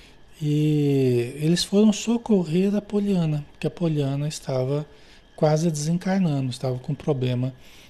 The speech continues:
de calcificação, né, na, na, no coração, e aí ela estava quase desencarnando, eles socorreram, né, aplicando energias e tal,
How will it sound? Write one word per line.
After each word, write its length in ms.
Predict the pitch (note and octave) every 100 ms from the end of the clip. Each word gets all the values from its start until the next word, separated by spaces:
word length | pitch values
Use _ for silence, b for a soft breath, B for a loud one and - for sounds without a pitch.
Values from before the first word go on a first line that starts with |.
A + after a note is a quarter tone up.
| B
de 140 | A#2+ A#2+
calcificação, 1120 | - C#3 - C3+ - - C3 - D#3+ F#3 G#3
né, 300 | D3 D3 E3
na, 300 | B2+ A#2+ B2+
na, 180 | C3 B2+
no 120 | B2+
coração, 640 | B2 C#3+ D3+ - E3+ F3 G#3 B B B B B -
e 120 | E3
aí 280 | D#3 D3 D#3+
ela 160 | E3 F3+
estava 300 | - D#3+ D#3
quase 280 | D#3+ D3
desencarnando, 720 | D3 D#3 F3+ G#3 G3+ F#3+ G3+ G3
eles 160 | G3+
socorreram, 800 | - G#3+ G#3+ A3 F3 D#3 E3+ F#3 G3
né, 200 | D3 D#3+
aplicando 500 | - D3+ - C#3 C3+
energias 920 | D3 F#3 D#3 C#3+ D#3 D#3 D3 D3 D3
e 40 |
tal, 200 | - E3